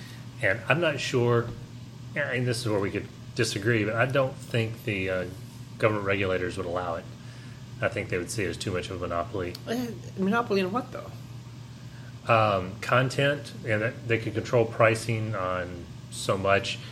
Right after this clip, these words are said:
Speaker 1: and the relationship with movie theaters. Um, you know, anytime a brand new movie opens, like, the first week for a big blockbuster, the studio gets ninety percent of the ticket price.
Speaker 2: Right.
Speaker 1: And week by week, as it goes on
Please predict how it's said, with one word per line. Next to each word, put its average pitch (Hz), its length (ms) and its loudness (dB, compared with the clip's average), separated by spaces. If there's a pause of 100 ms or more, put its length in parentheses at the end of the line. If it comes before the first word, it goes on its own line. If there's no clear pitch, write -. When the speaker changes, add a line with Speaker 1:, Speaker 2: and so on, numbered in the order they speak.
(120)
Speaker 1:
and 101 100 4
the 95 60 2
relationship 98 500 2
with 95 100 -2
movie 95 220 0
theaters. 104 560 -2 (480)
Um, 92 240 6
you 104 60 2
know, 87 120 2 (340)
anytime 143 300 6
a - 20 4
brand 120 200 6
new 117 80 4
movie 107 260 4
opens, 131 460 0 (400)
like, 117 160 2
the 127 60 0
first 127 340 4
week 107 320 0
for - 140 0
a 101 40 4
big 104 160 0
blockbuster, 110 640 2 (360)
the - 80 -2
studio 131 400 4
gets 95 200 -4
ninety 104 220 4
percent 95 280 0
of 87 60 -2
the 95 60 -4
ticket 95 260 -2
price. - 460 -2
Speaker 2:
Right. 110 180 -4 (1160)
Speaker 1:
And 120 220 4
week 117 220 4
by 107 140 8
week, 110 280 6
as 98 120 2
it 95 60 -4
goes 98 220 0
on 95 400 4